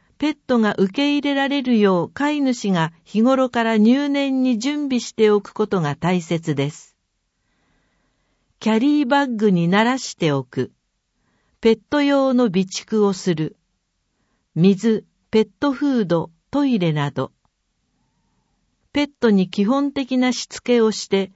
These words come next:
周りに危害を与えないようにする。リードにつなぐ。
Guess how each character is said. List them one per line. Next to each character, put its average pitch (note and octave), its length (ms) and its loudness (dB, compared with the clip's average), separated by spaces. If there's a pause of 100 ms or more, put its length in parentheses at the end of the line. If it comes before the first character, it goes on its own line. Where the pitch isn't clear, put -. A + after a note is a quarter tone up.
(160)
周 A#3 340 2
り C4 120 0
に B3 160 4
危 D4 180 -4
害 C4+ 320 0
を G3+ 140 2
与 C4+ 300 0
え C#4+ 80 -2
な C#4 180 -2
い C#4 140 -4
よ C4 220 2
う G3+ 60 4
に D#3+ 140 2
す D3+ 220 -6
る。 C3 200 -6 (1160)
リ B3+ 360 0
ー - 20 -6
ド B3 140 2
に A3+ 200 4
つ F#3+ 180 0
な F#3 200 4
ぐ。 E3+ 240 -2